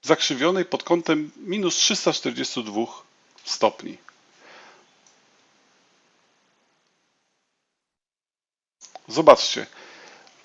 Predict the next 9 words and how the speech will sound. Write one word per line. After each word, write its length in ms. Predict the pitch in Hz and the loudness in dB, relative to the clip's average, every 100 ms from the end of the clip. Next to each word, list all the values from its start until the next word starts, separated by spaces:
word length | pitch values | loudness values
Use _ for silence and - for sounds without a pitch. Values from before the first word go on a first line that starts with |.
| - - | -20 -6
ile 220 | 240 220 | 4 6
jest 220 | 143 - | 6 4
cyfr, 460 | - 113 135 - - - - _ _ - | 0 2 2 -2 -12 -16 -20 _ _ -20
które 320 | - 160 156 | 0 4 4
są 180 | - 165 | 4 0
w 60 | |
ten 120 | - 139 | 0 -4
sposób 360 | - - 120 | -4 -6 -6
zbudowane 640 | 110 123 117 95 - - | -4 2 2 2 -2 -6